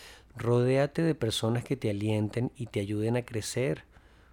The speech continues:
Las relaciones tóxicas pueden socavar la confianza, así que establece límites saludables. También va mucho de la mano con lo que te decía cuando alimentaras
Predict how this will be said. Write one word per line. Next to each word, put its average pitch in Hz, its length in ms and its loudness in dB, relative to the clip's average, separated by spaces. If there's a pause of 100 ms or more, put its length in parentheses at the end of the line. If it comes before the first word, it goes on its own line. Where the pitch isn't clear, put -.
(160)
Las 110 120 0
relaciones 120 480 0
tóxicas - 560 -2
pueden 117 300 0
socavar 123 920 2
la 127 120 0
confianza, 110 760 -2 (420)
así 110 240 0
que - 140 -6
establece 113 520 0
límites 127 540 2
saludables. 107 840 -4
También 123 340 -2
va 160 60 2
mucho 147 340 0
de 131 60 0
la 107 100 0
mano 110 380 0 (480)
con 107 140 0
lo 98 80 -2
que - 120 -4
te 101 120 -2
decía 101 380 0
cuando 127 220 0
alimentaras 98 760 -2